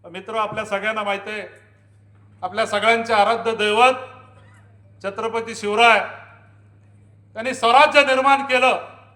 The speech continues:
आणि स्वराज्यावरती अडचण निर्माण झाली, स्वराज्यावरती, स्वराज्य अडचणीत आलं आणि त्या काळात कर्जबाजारी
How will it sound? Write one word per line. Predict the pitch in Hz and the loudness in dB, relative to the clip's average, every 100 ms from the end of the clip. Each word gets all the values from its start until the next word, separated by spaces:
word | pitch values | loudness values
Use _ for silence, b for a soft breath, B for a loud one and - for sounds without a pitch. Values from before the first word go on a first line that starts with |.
| _ _ _ _ _ _ _ _ - | _ _ _ _ _ _ _ _ -16
आणि | 226 | -12
स्वराज्यावरती | - 233 269 277 262 262 262 262 302 294 254 - - | -2 2 4 4 2 0 0 0 0 0 -2 -10 -4
अडचण | 226 254 320 320 | -2 2 2 2
निर्माण | 277 262 247 233 | -2 -2 -4 -2
झाली, | 220 269 | -6 -6
स्वराज्यावरती, | 269 226 247 262 262 254 262 277 277 240 - - _ _ _ _ _ _ _ _ _ _ _ _ _ _ _ _ _ _ _ _ _ _ _ | -8 -4 -2 -2 -2 -2 -4 -4 -4 -6 -12 -20 _ _ _ _ _ _ _ _ _ _ _ _ _ _ _ _ _ _ _ _ _ _ _
स्वराज्य | 220 285 320 320 | 4 6 6 6
अडचणीत | 277 277 269 262 254 | 4 4 0 0 2
आलं | 226 208 175 - _ _ _ _ _ _ _ _ _ _ _ _ _ _ _ _ _ _ _ _ _ _ _ _ _ _ - | 2 0 -10 -16 _ _ _ _ _ _ _ _ _ _ _ _ _ _ _ _ _ _ _ _ _ _ _ _ _ _ -2
आणि | 233 277 | 0 0
त्या | 262 262 294 | 6 6 6
काळात | 262 277 294 | 2 2 2
कर्जबाजारी | 302 - 262 285 302 311 285 285 277 | 0 -2 2 2 4 6 6 4 0